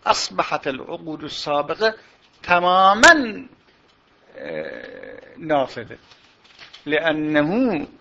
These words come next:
أنا، أنا كنت مالكا للعبد، ما كنت مالكا للدرهم. على أي أساس، آه، أجيز بيع الدرهم برغيف؟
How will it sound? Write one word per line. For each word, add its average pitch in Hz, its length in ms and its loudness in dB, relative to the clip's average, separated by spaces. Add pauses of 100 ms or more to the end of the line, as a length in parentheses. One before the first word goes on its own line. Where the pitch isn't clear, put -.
(160)
أنا، 226 600 6 (1300)
أنا 190 160 4
كنت 202 300 -4
مالكا 208 380 -2
للعبد، 202 500 -6 (1080)
ما 208 100 -2
كنت 214 280 -10 (600)
مالكا 151 400 -6
للدرهم. 123 600 -10 (1800)
على 160 260 2
أي 160 260 0
أساس، - 440 -2 (580)
آه، - 880 -8 (1120)
أجيز 175 640 -2 (540)
بيع 160 320 6
الدرهم 143 500 -2
برغيف؟ 135 560 -4